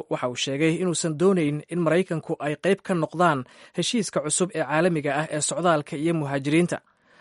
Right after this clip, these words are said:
"Socdaalku ma aha," buu yidhi, "inay maamusho hay-ad caalami ah oo aanay la xisaabtami karin dadkeenna."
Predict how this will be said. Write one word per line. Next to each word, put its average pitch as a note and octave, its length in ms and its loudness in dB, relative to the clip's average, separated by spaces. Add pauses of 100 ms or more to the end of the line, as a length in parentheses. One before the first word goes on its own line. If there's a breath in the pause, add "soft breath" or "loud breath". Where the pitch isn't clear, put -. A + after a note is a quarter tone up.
(360 soft breath)
"Socdaalku C#3 600 -2 (100)
ma F3 160 2
aha," E3 200 0
buu C#3 120 -4
yidhi, D3 300 0
"inay F3 220 2
maamusho C3 560 -2
hay-ad E3 380 0
caalami D#3+ 440 2
ah D3+ 160 0 (140)
oo D#3+ 200 0
aanay D#3+ 360 0 (360)
la E3+ 120 -4
xisaabtami D#3+ 560 -2
karin D#3+ 300 -2 (180)
dadkeenna." D3+ 500 -4